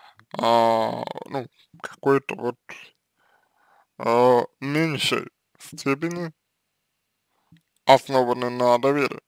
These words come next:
И в большей степени основаны на чем-, на чем-то еще. Вот. Тут нужно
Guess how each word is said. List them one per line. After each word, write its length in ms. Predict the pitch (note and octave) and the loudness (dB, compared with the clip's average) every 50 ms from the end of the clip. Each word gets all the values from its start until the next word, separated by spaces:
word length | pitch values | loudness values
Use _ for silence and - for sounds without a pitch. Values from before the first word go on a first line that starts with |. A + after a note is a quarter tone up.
| _ _ _ _ _ _ _ _ _ _ _ _ _ _ _ _ _ _ _ _ _ _ _ _ _ _ _ - | _ _ _ _ _ _ _ _ _ _ _ _ _ _ _ _ _ _ _ _ _ _ _ _ _ _ _ -6
И 380 | B2+ C3 B2+ B2 A#2+ B2 B2 A#2 A2+ G#2+ - - | -4 -4 -4 -4 -4 -6 -6 -8 -10 -12 -14 -18
в 220 | - - A2+ A#2 A#2 A2+ | -20 -20 -20 -20 -18 -8
большей 420 | - B2+ C3+ D3+ D#3+ - - E3+ D3 | -2 -2 -2 -2 -2 -4 -6 -6 -8
степени 420 | - - D3+ D3 - - D#3 D3+ | -6 -8 -8 -8 -6 -6 -6 -2
основаны 640 | C#3+ B2+ A#2 - - C#3+ C3 C3+ C#3+ D3 C#3+ C3 A2+ | 0 0 0 0 -2 -4 -4 -2 -2 -4 -4 -6 -6
на 640 | A#2 A2+ A#2 A#2+ B2 B2 B2 A2+ G2+ F#2+ - - - - C#3+ C#3 _ _ _ _ _ _ _ _ _ _ _ _ _ | -6 -4 -2 0 0 0 0 0 -2 -4 -4 -6 -8 -12 -16 -20 _ _ _ _ _ _ _ _ _ _ _ _ _
чем-, 240 | - - C3 G#2+ - | -12 -10 -10 -10 -10
на 320 | - - B2+ C3+ C3+ C3 | -14 -8 -2 0 0 0
чем-то 360 | A#2 - - A2+ A2 - - C3 | 0 -2 -4 -6 -8 -8 -8 -8
еще. 380 | C#3+ C#3 - - - C3+ A2+ - _ D3 - _ _ _ _ - _ _ _ _ _ _ _ _ _ _ _ _ _ _ _ _ - - - - - - - - - - - - - _ | -8 -6 -6 -6 -6 -8 -8 -12 _ -20 -20 _ _ _ _ -20 _ _ _ _ _ _ _ _ _ _ _ _ _ _ _ _ -20 -20 -20 -20 -20 -20 -20 -20 -20 -20 -20 -20 -18 _
Вот. 480 | - B2+ C3 C3+ C3 A#2+ A2+ G#2+ - - _ - - _ _ _ _ _ _ _ _ _ _ _ _ _ _ _ _ _ _ _ _ _ | 0 2 2 2 2 2 0 -2 -4 -8 _ -20 -20 _ _ _ _ _ _ _ _ _ _ _ _ _ _ _ _ _ _ _ _ _
Тут 220 | - F#3 G3+ G3+ | -6 -6 -4 -4
нужно 420 | D#3 D3+ E3 F3+ F3+ F3+ F3+ D#3 | -4 -4 -4 -4 -4 -6 -6 -6